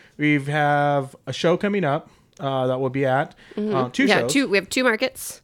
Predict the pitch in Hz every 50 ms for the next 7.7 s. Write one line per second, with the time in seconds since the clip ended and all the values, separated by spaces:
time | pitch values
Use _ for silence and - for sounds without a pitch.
0 | - - - 180 170 151 135 - 156 165 - - - 214 240 - 220 - - -
1 | - - - - - 143 139 127 123 120 117 117 117 117 - - 151 147 147 151
2 | 156 156 151 156 160 147 - 139 147 160 175 - 202 180 165 - 185 180 196 185
3 | - - 147 139 143 143 143 143 - 156 147 147 143 143 143 139 139 - 135 131
4 | 139 143 147 151 151 139 147 151 147 151 147 151 147 147 156 156 - 214 240 226
5 | 240 359 - - 143 143 - 156 151 151 151 151 151 156 147 143 135 131 127 -
6 | 123 127 135 135 - 143 135 135 135 135 131 - - - - 135 131 127 127 127
7 | 123 120 - - 143 143 135 127 131 131 127 127 127